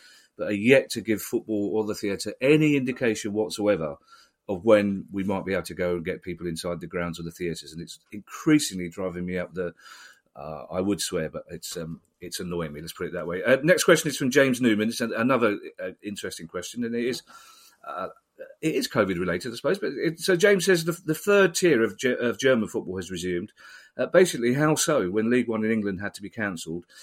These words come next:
is the infrastructure in Germany and the finances in Germany of their clubs so much better or different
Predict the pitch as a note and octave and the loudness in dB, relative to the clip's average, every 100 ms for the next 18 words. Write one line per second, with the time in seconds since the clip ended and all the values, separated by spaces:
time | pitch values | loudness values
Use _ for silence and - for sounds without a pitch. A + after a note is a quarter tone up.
0 | - _ - C#3 C3+ C#3 C3+ A#2+ G#2+ A#2 | -20 _ -2 -2 0 0 0 0 -2 -2
1 | - - G#2 F#2+ G2 F#2 A2+ G#2+ F#2 F#2 | -2 -2 -2 -2 -6 -2 2 2 2 -2
2 | G#2 F2+ A2 G#2 F#2 E2 F2 F2+ G2 F#2 | -4 -4 -2 -2 -2 -6 -12 -10 -8 -6
3 | F#2 F#2 F#2+ F#2 - G2 - _ _ - | -6 -6 -4 -4 -6 -8 -10 _ _ -10
4 | - B2+ A#2+ G#2+ - - _ _ _ _ | 0 4 4 0 -8 -16 _ _ _ _
5 | - - A2 - F2+ F#2+ A2 G#2+ F2 E2 | -20 -2 0 0 -4 -2 -2 -4 -6 -10